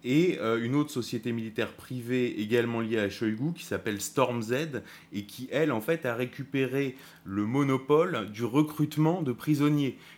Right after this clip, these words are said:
qui était, euh, jusque-là la spécialité de Wagner. Mais en même temps,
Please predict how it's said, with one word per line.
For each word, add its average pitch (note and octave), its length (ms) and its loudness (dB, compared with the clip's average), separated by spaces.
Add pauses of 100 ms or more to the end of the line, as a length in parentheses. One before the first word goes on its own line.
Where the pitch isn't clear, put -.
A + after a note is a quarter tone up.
qui - 140 -4
était, C#3 460 4
euh, G2 220 -6
jusque-là A2 560 2
la G#2+ 220 2
spécialité A#2+ 800 -2 (360)
de C#3+ 60 4
Wagner. C#3+ 480 2 (160)
Mais A#2+ 140 0
en A#2 80 2
même B2+ 240 0
temps, G3+ 340 2